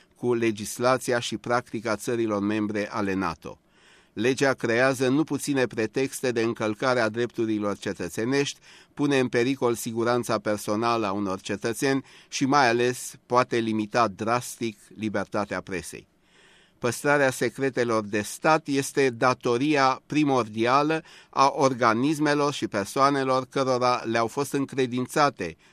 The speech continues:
spre cunoștință sau spre păstrare. Atunci când cetățeanul de rând intră în posesia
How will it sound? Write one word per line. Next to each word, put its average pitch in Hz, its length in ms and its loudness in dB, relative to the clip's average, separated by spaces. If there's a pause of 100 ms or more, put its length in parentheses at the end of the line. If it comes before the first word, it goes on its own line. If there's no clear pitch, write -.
(100)
spre - 320 -2
cunoștință 113 800 -4 (220)
sau 110 240 -2
spre 117 300 -2
păstrare. 127 640 -2 (640)
Atunci 147 440 0
când 139 200 0
cetățeanul 131 600 0
de 117 180 0
rând 143 300 2
intră 139 680 0
în 117 180 -2
posesia 110 840 -2